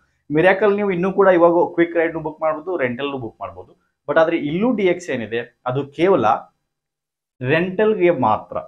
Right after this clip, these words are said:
ರೆಂಟಲ್ ಅಂದ್ರೆ ನೀವು ಒಂದ್ ದಿವಸದಿಂದ, ಆ, ಹಿಡಿದ್ಬಿಟ್ಟು ಸುಮಾರು ಏಳು ದಿವಸದವರೆಗೆ ನೀವು ಬುಕ್ ಮಾಡ್ಬೋದು. So, ಏಳು ದಿವಸ ಬುಕ್ ಮಾಡ್ಬಿಟ್ಟು ಅದಾದ್ಮೇಲೆ ನೀವು ಬೇಕಾದ್ರೆ ನಿಮ್ಗೆ ರಿನ್ಯೂ ಮಾಡ್ಕೋಬಹುದು ಅದಾದ್ಮೇಲೆ. But ನೀವು ಈ ಮ್ಯಾಕ್ಸಿಮಮ್ ಏನಿದೆ ಏಳು ದಿವಸ, ಮಿನಿಮಮ್ ಒಂದ್ ದಿವಸ,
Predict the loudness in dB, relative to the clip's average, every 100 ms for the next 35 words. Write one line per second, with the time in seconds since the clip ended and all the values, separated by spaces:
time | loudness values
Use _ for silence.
0 | -6 -2 0 2 2 0 -2 0 0 -2
1 | -6 -6 -6 0 2 2 2 0 0 -2
2 | -6 -6 -4 -4 -2 0 0 0 0 4
3 | 4 2 -6 -10 -6 -4 -4 -6 -6 -8
4 | -12 _ _ -2 -2 0 -4 -4 -6 -10
5 | -16 _ 0 2 4 4 4 0 -2 0
6 | 0 0 -4 -6 -10 _ 2 6 4 2
7 | -6 -4 -2 0 0 0 -4 -4 -4 -2
8 | -4 0 0 0 -2 -4 -8 -8 -4 -4
9 | -4 -8 -8 -8 _ _ _ -4 -4 -4
10 | -4 -2 -2 -2 -2 -2 0 0 0 2
11 | 2 0 -2 0 -2 -4 _ -4 -2 -4
12 | -6 -4 -2 -2 -4 -10 -10